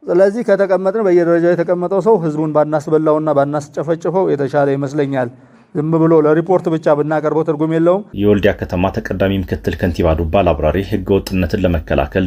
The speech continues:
Speaker 2: ደንብ አስከባሪ በየክፍለ ከተማው መኖሩን ጠቅሰው ለተነሱ ችግሮች ፈጣን ምላሽ ለመስጠት እንሰራለን ብለዋል።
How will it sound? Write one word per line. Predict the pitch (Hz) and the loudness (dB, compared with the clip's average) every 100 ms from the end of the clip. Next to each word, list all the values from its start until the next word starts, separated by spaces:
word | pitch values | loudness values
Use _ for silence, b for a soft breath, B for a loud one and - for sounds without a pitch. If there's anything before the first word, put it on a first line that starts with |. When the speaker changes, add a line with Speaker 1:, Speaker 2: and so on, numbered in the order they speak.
| 90 | 0
Speaker 2:
ደንብ | 98 95 | 0 0
አስከባሪ | 95 - 95 80 92 101 | -2 -4 -6 -2 0 2
በየክፍለ | 95 92 87 - 92 | 0 0 -2 -4 -4
ከተማው | 85 85 98 95 | -4 -2 0 0
መኖሩን | 85 82 80 85 | 0 0 -2 -2
ጠቅሰው | 90 - 90 98 | -4 -4 -2 0
ለተነሱ | 95 85 92 - - | 0 0 -2 -2 -6
ችግሮች | 90 82 87 - | -6 -2 -2 -2
ፈጣን | 85 - 90 | -4 0 0
ምላሽ | 85 78 80 | 0 0 -2
ለመስጠት | 82 76 73 - - | -2 -4 -4 -4 -4
እንሰራለን | 85 - 60 65 82 | -4 -2 -2 0 0
ብለዋል። | 87 85 67 | 2 2 2